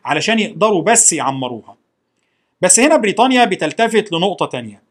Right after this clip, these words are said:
أو ربما مش الحكومة البريطانية اللي بتلتفت للنقطة دي، ربما ممثل الحكومة البريطانية وقائد الجيوش البريطانية في أمريكا الشمالية اللي هو الجنرال جيفري أمهرست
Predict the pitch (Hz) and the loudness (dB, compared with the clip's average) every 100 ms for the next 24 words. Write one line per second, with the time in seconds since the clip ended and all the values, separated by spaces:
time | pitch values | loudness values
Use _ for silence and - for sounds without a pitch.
0 | _ - 226 262 - 175 156 220 233 208 | _ 0 2 2 -2 -4 2 4 4 2
1 | 175 147 - - 262 254 160 165 170 165 | -2 -6 -6 -2 2 2 2 0 0 0
2 | 170 196 165 - 185 190 165 156 151 175 | 0 0 -2 -4 -4 -2 -4 -6 -6 -6
3 | 151 165 185 185 - - _ 156 156 240 | -4 -4 -4 -6 -18 -20 _ -4 2 4
4 | 240 190 196 262 - 214 170 - 190 233 | 4 2 2 0 0 -4 -4 -6 -2 0
5 | 185 160 160 151 165 220 180 - 233 208 | 0 -2 -4 -2 -2 0 0 2 2 2
6 | 170 151 196 214 185 151 151 156 170 208 | -2 -4 -4 -4 -4 -4 -2 -2 0 0
7 | 143 - _ 165 156 180 214 180 - 165 | 0 -4 _ -4 -2 -2 0 -2 -2 -2
8 | 185 247 233 - _ 143 151 214 180 160 | 0 2 2 -2 _ -4 2 4 2 0
9 | 160 190 208 147 214 185 170 226 208 233 | 2 4 4 2 0 -2 -4 -2 0 -2
10 | - | -2